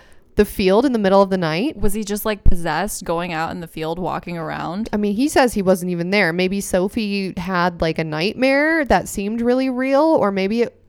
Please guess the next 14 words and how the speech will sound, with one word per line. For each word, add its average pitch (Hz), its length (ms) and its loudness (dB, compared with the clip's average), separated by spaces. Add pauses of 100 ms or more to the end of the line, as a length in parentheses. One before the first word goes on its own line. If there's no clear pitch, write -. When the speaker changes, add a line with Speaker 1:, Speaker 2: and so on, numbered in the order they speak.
Speaker 1:
what 180 300 -2
if? - 440 -2 (480)
A 190 80 -2
thinning 196 400 0
of 175 140 -4
the 180 80 -2
veil, 175 580 0
parallel 185 480 4
universe 170 460 -2
situation. 156 680 -4
Speaker 2:
Oh, 190 220 0
Speaker 1:
She's 196 80 0
Speaker 2:
wow. 170 200 -4
Speaker 1:
seeing 170 480 0